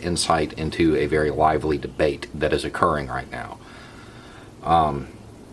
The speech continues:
the question was about whether or not certain types of entries should be banned. Um, dynamic, what people are calling no-knocks. Um,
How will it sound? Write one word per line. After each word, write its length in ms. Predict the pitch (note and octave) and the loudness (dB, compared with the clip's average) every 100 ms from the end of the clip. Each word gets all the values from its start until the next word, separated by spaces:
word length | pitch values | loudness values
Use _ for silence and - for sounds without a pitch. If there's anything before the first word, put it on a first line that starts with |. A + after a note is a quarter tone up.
| - - - - - - | -20 -20 -20 -18 -14 -2
the 100 | F#2+ | 4
question 360 | D3+ D#3+ - | 6 4 4
was 120 | G#2 F2 | 4 4
about 220 | F2+ D#2+ | 4 4
whether 200 | F#2 E2+ | 2 2
or 60 | |
not 180 | D#2+ D#2 | 0 0
certain 240 | - E2 D2 | 2 0 0
types 280 | - - | -2 0
of 100 | - | -2
entries 640 | - D#2+ D#2 - - - - - - - - - | -2 -4 -2 -4 -6 -10 -12 -14 -20 -20 -20 -10
should 280 | - - - | -6 -4 -4
be 80 | |
banned. 580 | C#2 D#2+ D2+ B1+ - - - - - - - - - | -2 -2 -2 -6 -14 -18 -20 -20 -20 -20 -20 -20 -16
Um, 300 | - - - - | -14 -14 -14 -6
dynamic, 420 | C#2 C#2+ C#2+ C2+ - | -4 -4 -6 -8 -2
what 160 | E2 - | -2 -2
people 200 | - D#2 | -2 0
are 60 | |
calling 340 | - D#2 C2 C2+ | 0 0 0 -4
no-knocks. 800 | C2 B1+ - - - - - - - - - - - - - - - - - - - - - - - - - - - - - | -6 -8 -10 -12 -8 -6 -6 -10 -18 -20 -20 -18 -18 -20 -20 -20 -20 -20 -20 -20 -20 -18 -18 -20 -20 -20 -20 -20 -20 -20 -2
Um, 520 | F2 F2+ E2 D2 - | 2 4 4 2 -6